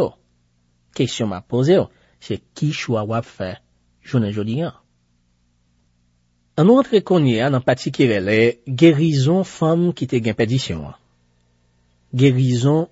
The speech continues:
fanm ki te gen pèdisyon an. N ap li Mak chapit senk, vèsè vennteyen a vèsè vennwit. Jezi tounen lòt bò lanmè.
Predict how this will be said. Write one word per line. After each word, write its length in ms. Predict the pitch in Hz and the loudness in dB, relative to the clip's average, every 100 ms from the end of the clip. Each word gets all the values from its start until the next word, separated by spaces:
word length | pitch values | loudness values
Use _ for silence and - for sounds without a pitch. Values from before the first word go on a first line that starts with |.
| _ | _
fanm 460 | - - 165 175 165 | -6 0 2 2 -2
ki 100 | 127 | -4
te 140 | 120 113 | -4 -2
gen 80 | |
pèdisyon 480 | 110 113 127 - 80 | -2 0 -2 -4 -10
an. 80 | 78 | -8
N 80 | 101 | -6
ap 140 | - | 0
li 140 | 120 151 - _ _ _ _ - | 2 2 -2 _ _ _ _ -6
Mak 380 | 110 143 - - | -2 -2 -4 -10
chapit 400 | - - 135 147 | -8 -4 -2 -2
senk, 380 | 135 107 95 - | -4 -6 -8 -10
vèsè 320 | - 117 - 104 | -4 -2 -2 0
vennteyen 540 | 117 143 139 95 87 - _ _ _ _ | 0 0 -2 -4 -8 -16 _ _ _ _
a 80 | 101 | -4
vèsè 180 | 101 - 101 | -4 -4 -4
vennwit. 480 | 107 120 110 85 - 67 - _ _ _ _ _ _ _ _ _ _ _ _ _ _ _ _ - | -4 -4 -4 -6 -12 -18 -20 _ _ _ _ _ _ _ _ _ _ _ _ _ _ _ _ -2
Jezi 380 | 139 185 196 269 | 4 6 6 6
tounen 320 | 269 190 175 | 4 4 4
lòt 160 | 170 127 | 4 4
bò 140 | 123 | 4
lanmè. 240 | 127 139 | 4 4